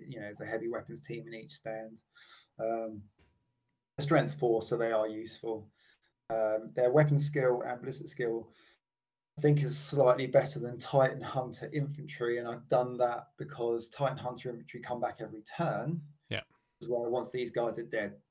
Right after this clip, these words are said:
Speaker 1: they're dead. So
Speaker 2: Yeah.
Speaker 1: um, it, it was just, it's just something a bit fun. I have, I have used them in the games. Um, I'm looking forward to actually making the stands to go with,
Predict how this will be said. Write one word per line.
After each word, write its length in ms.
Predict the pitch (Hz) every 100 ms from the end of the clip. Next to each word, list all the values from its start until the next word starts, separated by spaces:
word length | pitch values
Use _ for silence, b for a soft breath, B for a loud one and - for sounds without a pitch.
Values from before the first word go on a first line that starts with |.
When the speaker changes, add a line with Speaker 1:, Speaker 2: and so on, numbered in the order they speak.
| _ _ _ _ _ _ -
Speaker 1:
they're 100 | -
dead. 240 | 104 101
So 260 | - - 110 104 _ _ _ _ _ _ -
Speaker 2:
Yeah. 200 | 120 107
Speaker 1:
um, 420 | 104 104 101 104 - _ _ _ _ -
it, 220 | 147 -
it 40 | 165
was 100 | -
just, 360 | 185 - - - _ _ _ _ _
it's 80 | -
just 140 | 190
something 220 | 185 165 147
a 40 |
bit 180 | 139 -
fun. 420 | - 127 123 120
I 80 | 120
have, 220 | 139 143 -
I 60 | 127
have 160 | 139
used 280 | 131 131 113
them 420 | 120 120 120 117 -
in 100 | 117
the 60 | 113
games. 720 | 139 135 135 131 127 120 - - 117
Um, 560 | 117 117 113 113 117 _ 107 - _ _ _ -
I'm 80 | 123
looking 260 | 117 113
forward 320 | - 120 113 -
to 220 | 117 113 117
actually 280 | 113 - 120
making 360 | 117 117 -
the 60 | -
stands 560 | - 120 120 117 117 -
to 100 | -
go 240 | 113 113
with, 320 | 113 113 113